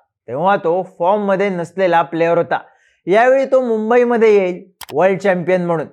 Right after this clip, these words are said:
प्रेशर सिच्युएशन कशी हँडल करायची, फेल्युअरमधून कसं पुढं जायचं, यातली प्रत्येक गोष्ट सिद्ध करून. टी ट्वेंटी इंटरनॅशनल्समधून रिटायरमेंट घेतल्यानंतर रोहित शर्मा आयपीएल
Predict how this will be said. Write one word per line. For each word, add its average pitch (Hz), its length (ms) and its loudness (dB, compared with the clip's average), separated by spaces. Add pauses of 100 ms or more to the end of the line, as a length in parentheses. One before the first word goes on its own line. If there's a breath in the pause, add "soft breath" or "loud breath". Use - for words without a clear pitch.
(340)
प्रेशर 214 400 0
सिच्युएशन 196 600 -2
कशी 190 220 -2
हँडल 180 440 0
करायची, 139 520 -2
फेल्युअरमधून 156 720 -4
कसं 165 240 -6
पुढं 170 380 -2
जायचं, 220 380 0 (320 loud breath)
यातली 208 260 -2
प्रत्येक 220 500 -2
गोष्ट 214 400 0 (280)
सिद्ध 180 360 -2
करून. 160 240 0 (460 loud breath)
टी 190 140 4
ट्वेंटी 175 380 -2
इंटरनॅशनल्समधून 165 1080 -4
रिटायरमेंट 156 600 -2
घेतल्यानंतर 147 720 -2
रोहित 156 360 -2
शर्मा 185 360 0 (300 soft breath)
आयपीएल 208 500 2